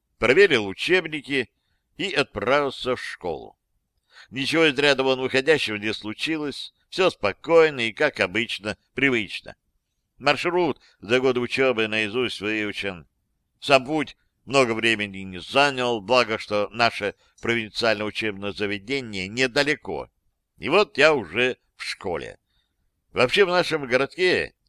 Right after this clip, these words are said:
всё административное и общественное поблизости расположено,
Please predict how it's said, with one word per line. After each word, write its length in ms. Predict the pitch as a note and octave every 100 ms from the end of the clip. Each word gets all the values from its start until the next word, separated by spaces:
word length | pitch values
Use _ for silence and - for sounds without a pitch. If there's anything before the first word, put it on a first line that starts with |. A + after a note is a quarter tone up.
| _
всё 340 | - D#3 D#3+
административное 1200 | B2+ B2 C3+ B2+ - B2 A#2 D3+ E3+ D3 G#2 C2+ - _ _
и 140 | A2+
общественное 720 | G#2+ - F3+ F3 A2+ E2+ C#2
поблизости 680 | - E3 F3+ B2+ D#2+ - -
расположено, 800 | F#2 G2+ _ D3+ C3+ F2+ C#2 A#1